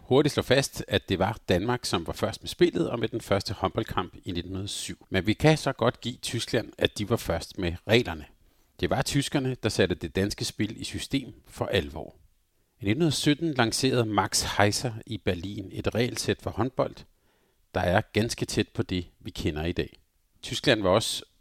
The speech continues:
tidligt ude med de første organiserede turneringer. Den første landskamp blev spillet mellem Tyskland og Østrig i nitten femogtyve, og det første indendørs V M blev afviklet i nitten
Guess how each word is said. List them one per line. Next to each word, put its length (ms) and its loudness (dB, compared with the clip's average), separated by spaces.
tidligt 340 4
ude 200 2
med 120 2
de 100 -6
første 400 0
organiserede 680 -4
turneringer. 440 -6
Den 140 -4
første 300 2
landskamp 540 0
blev 100 -4
spillet 340 -2
mellem 240 -4
Tyskland 500 -6
og 100 -6
Østrig 420 -6
i 40 -6
nitten 300 -6
femogtyve, 680 -4
og 100 -4
det 80 -4
første 400 0
indendørs 540 2
V 220 2
M 100 -4
blev 220 -6
afviklet 580 0
i 100 -6
nitten 340 -6